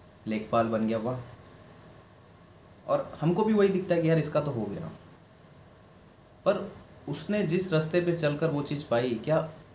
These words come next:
उस चीज़ को आपने देखा? आपका भी जब selection हो जाएगा तो केवल आप, आप नज़र आओगे। जब आप टीचर बन जाओगे सरकारी स्कूल में तो आप ही आप नज़र आओगे।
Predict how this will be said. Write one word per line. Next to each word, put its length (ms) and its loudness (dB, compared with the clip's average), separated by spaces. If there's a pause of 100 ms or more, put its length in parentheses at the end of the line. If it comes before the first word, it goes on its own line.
उस 140 -4
चीज़ 160 -2
को 80 4
आपने 200 2
देखा? 340 -2 (920)
आपका 280 2
भी 100 2
जब 120 2
selection 400 0
हो 80 2
जाएगा 240 4
तो 100 -2
केवल 280 0 (100)
आप, 380 2
आप 260 -6
नज़र 240 0
आओगे। 360 0 (1000)
जब 140 -2
आप 160 0
टीचर 260 0
बन 180 0
जाओगे 260 0
सरकारी 400 -2
स्कूल 220 -4
में 140 -2
तो 220 -6
आप 200 -2
ही 220 2
आप 180 4
नज़र 260 0
आओगे। 320 -4